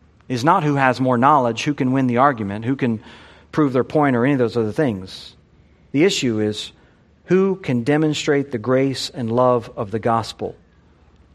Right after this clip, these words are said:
in the way we have received grace and love through the gospel. That is the foundation.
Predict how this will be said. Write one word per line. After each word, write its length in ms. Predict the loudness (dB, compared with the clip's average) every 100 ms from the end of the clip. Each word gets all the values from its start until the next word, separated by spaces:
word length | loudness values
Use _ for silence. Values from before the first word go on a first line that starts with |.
| _
in 520 | -2 2 2 -2 -8 -16 _ _
the 80 | -4
way 400 | 0 2 4 2
we 220 | 0 -2
have 240 | 0 -2 -2
received 800 | -6 -2 -2 0 -2 -8 -12 -4
grace 560 | -2 -2 -4 -12 -16 -20 _ _ _ _ -10
and 180 | -6 0
love 560 | 0 0 -2 -8 -20 _ _ _ _ _ _
through 160 | -6
the 80 | -4
gospel. 480 | -4 -4 -6 -18 -20 -20 _ _ _ _ _ _ _ _ -4
That 420 | 0 2 0 -6 _ -8
is 480 | -4 -2 -4 -8 -12
the 80 | -12
foundation. 760 | -4 -4 -2 -6 -8 -12 -14